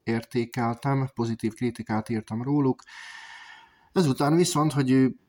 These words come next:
nem akart velem szóba állni, eltüntettem a honlapomról ezeket az írásokat, amelyeket ő a kiadónak akkor még működő Facebook oldalán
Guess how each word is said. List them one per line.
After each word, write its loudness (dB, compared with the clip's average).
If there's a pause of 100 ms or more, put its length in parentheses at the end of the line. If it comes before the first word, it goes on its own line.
(140)
nem 0
akart -2
velem 0
szóba 0
állni, 4 (440)
eltüntettem -2
a 0
honlapomról -2
ezeket -6
az -6
írásokat, -2 (400)
amelyeket -2
ő 2 (240)
a -2 (240)
kiadónak 0
akkor -6
még 0
működő 0
Facebook -4
oldalán 0